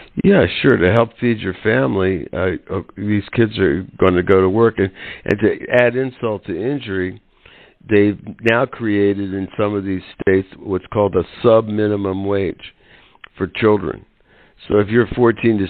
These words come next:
seventeen, you, yeah, they have a waiver, a local waiver for minimum wage. So instead of making, um,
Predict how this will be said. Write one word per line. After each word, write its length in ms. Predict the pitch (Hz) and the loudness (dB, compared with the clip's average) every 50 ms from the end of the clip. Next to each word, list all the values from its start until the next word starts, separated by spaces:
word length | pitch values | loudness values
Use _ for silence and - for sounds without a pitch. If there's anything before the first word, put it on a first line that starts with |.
| - | 0
seventeen, 600 | - 113 113 110 110 107 101 - 107 101 98 95 - _ - - _ _ | 2 2 2 2 0 -4 -4 -4 -2 -2 -2 -4 -8 _ -20 -20 _ _
you, 180 | - - 98 - _ _ | -14 -14 -14 -14 _ _
yeah, 380 | - 110 104 98 90 92 87 | -10 -4 -2 0 0 0 -2
they 340 | 85 - - 98 95 - 117 | -2 -2 -2 -2 -2 -2 0
have 160 | 107 104 98 | 0 0 0
a 80 | 101 95 | 0 -4
waiver, 560 | 90 87 87 104 117 123 127 101 92 92 - - | -4 -2 2 2 4 4 2 2 -2 -6 -6 -8
a 120 | - - | -10 -8
local 420 | 98 101 104 101 95 - 101 92 | -6 -6 -6 -6 -6 -6 -8 -6
waiver 500 | 90 95 104 110 117 113 104 98 95 95 90 _ | -2 -2 0 0 0 -2 -2 -4 -6 -6 -6 _
for 60 | - | -8
minimum 480 | 92 92 95 95 95 95 92 92 92 92 | -4 -2 0 0 0 0 -2 -2 -2 0
wage. 240 | 101 104 104 101 92 - - | 2 4 4 2 2 -2 -4
So 120 | 92 87 | -4 -2
instead 380 | 85 85 78 - - 101 98 95 | -2 -4 -6 -2 0 2 4 4
of 120 | 95 90 | 2 2
making, 400 | 95 101 98 95 - 98 92 90 90 - _ - - - - - - - - _ - | 2 0 0 0 -2 -4 -6 -6 -6 -10 _ -20 -20 -20 -20 -20 -20 -20 -20 _ 0
um, 580 | - 85 85 87 87 87 85 76 67 71 67 | 2 4 6 4 4 4 2 -2 -4 -8 -10